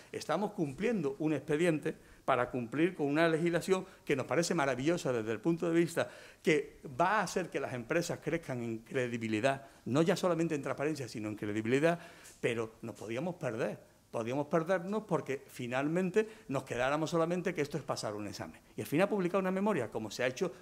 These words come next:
por fortuna, por desgracia, nosotros hemos cambiado totalmente el criterio. Y ese criterio que hemos cambiado, hemos cambiado todo nuestro cuadro de mando,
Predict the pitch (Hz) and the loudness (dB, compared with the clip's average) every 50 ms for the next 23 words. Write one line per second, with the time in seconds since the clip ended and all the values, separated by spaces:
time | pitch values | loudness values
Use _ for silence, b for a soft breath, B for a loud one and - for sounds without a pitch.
0 | B B B - 104 - - 98 98 - 127 120 131 147 143 156 151 151 165 165 | B B B -10 -10 -10 -10 -14 -12 -10 -8 -6 -4 -4 -2 -2 -2 0 0 0
1 | 170 170 170 - 202 202 B B B B B B B B - 160 139 131 143 135 | 0 0 0 0 -2 -2 B B B B B B B B -10 -8 -2 0 0 0
2 | 120 127 113 101 - - - 131 127 131 127 - 180 170 208 208 202 208 - 175 | 0 -2 -4 -6 -8 -12 -8 -4 -2 -2 0 0 0 2 2 2 2 0 -2 -4
3 | 180 175 - - 151 139 131 127 123 131 123 120 120 113 110 110 110 104 101 - | -4 -4 -4 -6 -6 -4 -4 -4 -4 -6 -6 -6 -6 -6 -4 -4 -4 -4 -4 -6
4 | 101 101 - 101 95 90 92 87 85 85 90 B B B B B B B 135 143 | -8 -10 -8 -12 -12 -10 -12 -12 -12 -14 -16 B B B B B B B 0 2
5 | 160 170 190 214 202 214 185 202 185 175 170 165 170 165 156 - - 147 135 139 | 2 2 2 2 0 0 2 2 2 2 2 0 0 -2 0 0 -2 -2 -2 -2
6 | 135 143 - - 165 160 170 165 185 170 175 175 165 - - - 220 240 240 240 | -4 -4 -4 -4 -2 -2 -2 0 0 0 0 0 -2 0 2 4 4 4 4 4
7 | 214 202 185 160 - 170 156 139 147 139 139 131 127 120 123 120 117 117 113 117 | 2 2 0 0 0 0 0 2 4 4 4 4 4 4 2 2 2 2 0 0
8 | 117 117 135 139 156 196 | 0 0 0 0 0 -2